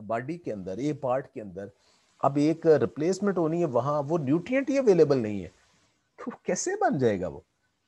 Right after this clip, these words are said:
तो वो बनेगा नहीं, तो उसका मतलब वो कमज़ोर रह जाएगा,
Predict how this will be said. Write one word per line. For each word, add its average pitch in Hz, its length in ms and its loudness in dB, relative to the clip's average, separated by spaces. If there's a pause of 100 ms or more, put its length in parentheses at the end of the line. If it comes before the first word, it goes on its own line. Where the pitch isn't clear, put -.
तो 226 60 -6
वो 214 100 4
बनेगा 175 420 2
नहीं, 120 280 -2
तो - 460 -18
उसका 175 200 -8
मतलब 160 240 -8
वो 147 100 -10
कमज़ोर 107 440 -12
रह 85 180 -16
जाएगा, 82 360 -20